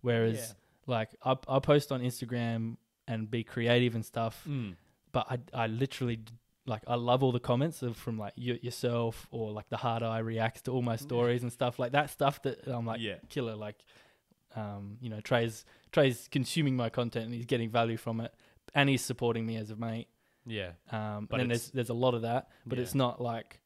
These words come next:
Speaker 1: you know, four thousand likes for literally no reason.
Speaker 2: Yeah, it's not just people liking it for the sake of liking it.
Speaker 1: Yeah, or, like, so I look a certain way.
Speaker 2: Yeah.
Speaker 1: Um, and I've had so many, like, messages from the pod-,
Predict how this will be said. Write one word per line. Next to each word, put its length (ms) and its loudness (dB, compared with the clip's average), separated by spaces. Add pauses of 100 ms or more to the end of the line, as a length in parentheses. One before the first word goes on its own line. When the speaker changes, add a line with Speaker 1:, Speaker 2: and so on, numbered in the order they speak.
(140)
Speaker 1:
you 120 -6
know, 180 -6 (200)
four 220 -4
thousand 360 -2
likes 420 -6
for 140 -12
literally 480 -2
no 160 -2
reason. 500 -4 (100)
Speaker 2:
Yeah, 260 -4 (100)
it's 160 -10
not 140 -4
just 140 -12
people 240 -6
liking 360 -6
it 100 -12
for 80 -20
the 80 -16
sake 240 -12
of 100 -20
liking 300 -10
it. 100 -14
Speaker 1:
Yeah, 300 -4
or, 140 -4
like, 200 -6
so 140 -4
I 80 -2
look 240 -6
a 80 -8
certain 320 -10
way. 220 -10 (120)
Speaker 2:
Yeah. 260 -4 (200)
Speaker 1:
Um, 520 -10 (1080)
and 360 -10
I've 140 -6
had 160 -6
so 160 -6
many, 260 -6
like, 180 -8 (140)
messages 400 -10
from 160 -12
the 80 -10
pod-, 180 -6